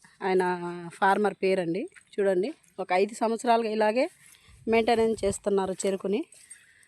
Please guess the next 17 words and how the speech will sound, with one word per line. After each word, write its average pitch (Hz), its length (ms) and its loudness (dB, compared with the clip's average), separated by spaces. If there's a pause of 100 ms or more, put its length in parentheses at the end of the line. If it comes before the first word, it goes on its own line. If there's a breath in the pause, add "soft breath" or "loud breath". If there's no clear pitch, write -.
(120)
ఐదు 220 200 2
సంవత్సరాలు 254 500 2
కంటిన్యూగా 247 560 2
దున్నకుండా 226 640 -2 (200)
దీన్ని 208 280 -2
అలాగే 214 440 0
కట్ 196 260 -6
చేసుకుంటూ 214 560 -4 (960 soft breath)
దాన్ని 202 360 2
అలాగే 214 340 2
వదులుతూ 202 400 -2 (300)
ఇలా 180 280 -2 (800 soft breath)
మనకు 185 320 -6 (120)
పంట 202 240 -2
అనేది 190 300 0
పెట్టుకోవడం 185 480 -4
జరిగింది. 170 460 -6